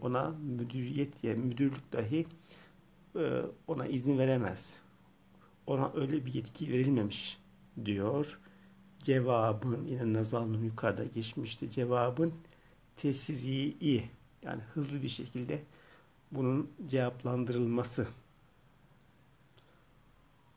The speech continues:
Şu fi arkadaşlar tarih yedi Şubat. Burada yirmi altı yazıyor. Yani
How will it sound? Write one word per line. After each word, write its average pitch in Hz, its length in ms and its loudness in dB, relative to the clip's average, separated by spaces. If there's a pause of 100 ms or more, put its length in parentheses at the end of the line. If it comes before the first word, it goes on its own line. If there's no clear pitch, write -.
(480)
Şu 196 280 -2
fi 175 600 2 (800)
arkadaşlar 123 580 -2
tarih 135 340 0 (220)
yedi 127 240 -4
Şubat. 127 500 -2 (1500)
Burada 131 500 -2 (1800)
yirmi 139 520 0 (140)
altı 139 600 0 (1400)
yazıyor. 127 420 0
Yani 123 520 0